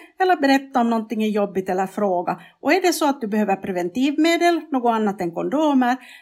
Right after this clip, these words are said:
eh, så då kan jag hjälpa dig att boka tid till en gynekolog eller till en läkare, bara allmänläkare,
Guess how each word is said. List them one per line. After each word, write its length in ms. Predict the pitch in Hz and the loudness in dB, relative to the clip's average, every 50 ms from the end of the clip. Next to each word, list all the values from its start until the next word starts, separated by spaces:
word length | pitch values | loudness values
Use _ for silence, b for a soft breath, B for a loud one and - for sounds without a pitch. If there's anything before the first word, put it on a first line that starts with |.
| B | B
eh, 180 | - 220 233 - - | -2 -2 -2 -2 -2
så 140 | - - 311 | -4 -2 0
då 120 | 285 392 | 0 0
kan 120 | 381 415 | 2 4
jag 120 | 370 349 330 | 4 4 4
hjälpa 360 | 311 349 339 330 339 - 269 | 4 4 2 2 -2 -4 -4
dig 180 | 233 240 233 214 | -2 -2 -2 -2
att 120 | 214 214 | -4 -4
boka 260 | 247 233 220 - 254 | -4 -4 -4 -6 -8
tid 360 | 240 - 277 262 220 196 - | -4 0 0 0 0 0 -2
till 80 | - 214 | -4 -4
en 100 | 202 202 | -2 0
gynekolog 600 | 202 208 202 196 - 214 214 214 208 208 196 190 | 0 -2 -2 -2 -2 0 0 2 2 2 0 0
eller 180 | 196 190 196 208 | -2 -2 -2 -2
till 140 | - 330 | -2 -2
en 180 | 311 294 294 277 - - _ | 0 0 0 -2 -4 -8 _
läkare, 420 | - 226 214 214 - - 196 196 - | -2 -2 -2 -2 -2 -4 -4 -4 -2
bara 240 | - 175 185 - | -2 0 0 0
allmänläkare, 840 | - - 190 190 185 185 180 180 175 - 170 - - 185 - 180 208 | 0 0 -2 -2 -2 -2 -4 -4 -4 -6 -6 -6 -6 -4 -4 -4 -6